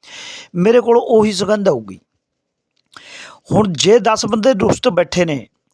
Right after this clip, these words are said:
ਉਹ ਉਵੇਂ ਦੀਆਂ ਤਰੰਗਾਂ ਛੱਡ ਰਹੇ ਨੇ। ਇਹ ਕੁਦਰਤ ਦਾ ਨਿਯਮ ਆ। ਭਾਵੇਂ ਬੰਦਾ,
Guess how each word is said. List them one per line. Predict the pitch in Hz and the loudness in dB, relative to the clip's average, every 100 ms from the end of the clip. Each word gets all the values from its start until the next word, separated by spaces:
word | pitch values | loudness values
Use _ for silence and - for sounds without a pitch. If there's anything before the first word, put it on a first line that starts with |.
| _ _ - _ _ | _ _ -20 _ _
ਉਹ | 247 - | -10 -2
ਉਵੇਂ | 254 233 254 | 2 4 4
ਦੀਆਂ | 240 254 | 4 2
ਤਰੰਗਾਂ | 196 214 202 | 2 0 0
ਛੱਡ | 196 147 127 | 0 -2 -2
ਰਹੇ | 139 | 0
ਨੇ। | 170 208 - | 0 -2 -6
ਇਹ | 247 285 294 226 | -6 -6 -6 -8
ਕੁਦਰਤ | 226 190 226 196 | -8 -2 -2 0
ਦਾ | 226 233 | 0 2
ਨਿਯਮ | 226 202 247 254 | 2 2 2 2
ਆ। | 139 - _ _ _ _ _ _ _ _ _ | -2 -10 _ _ _ _ _ _ _ _ _
ਭਾਵੇਂ | 208 156 131 208 | -10 -8 -4 0
ਬੰਦਾ, | 226 208 226 202 | 2 2 0 0